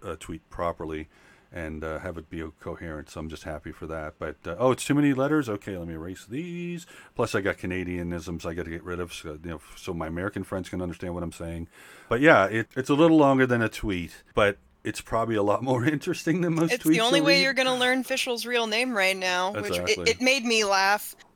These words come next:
Speaker 2: for personal reasons, but, like, I'll wait for you to get there, 'cause, again, I don't wanna spoil anything for anybody that wants to find out on their own.
Speaker 1: It was
Speaker 2: It will
Speaker 1: kinda,
Speaker 2: make you laugh.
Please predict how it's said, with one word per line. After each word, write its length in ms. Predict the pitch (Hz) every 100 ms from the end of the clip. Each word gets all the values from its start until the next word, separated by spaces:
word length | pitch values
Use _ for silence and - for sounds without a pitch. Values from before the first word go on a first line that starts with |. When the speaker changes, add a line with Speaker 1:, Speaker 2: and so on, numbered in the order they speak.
| _
Speaker 2:
for 100 | -
personal 500 | 190 - 208 - 220 220
reasons, 600 | 226 233 254 254 254 - - - -
but, 100 | 208
like, 220 | 202 185
I'll 220 | 208 220
wait 240 | 196 226 -
for 100 | 240
you 100 | 233
to 60 |
get 180 | 202 214
there, 160 | 220 220
'cause, 140 | 214
again, 140 | 202 -
I 100 | 214
don't 260 | 196 226 240
wanna 160 | 262
spoil 560 | 254 - - 220 220 -
anything 560 | 202 202 208 208 196 196
for 120 | 190
anybody 500 | 185 190 190 185 180
that 200 | 180 170 -
wants 240 | 185 185
to 80 | -
find 260 | - 175 170
out 120 | 170
on 100 | 170
their 160 | 165 160
own. 260 | 156 165 - 156
Speaker 1:
It 60 |
was 140 | 175 196
Speaker 2:
It 80 |
will 80 | 180
Speaker 1:
kinda, 120 | 208 196
Speaker 2:
make 240 | 180 170
you 60 | 175
laugh. 280 | 170 170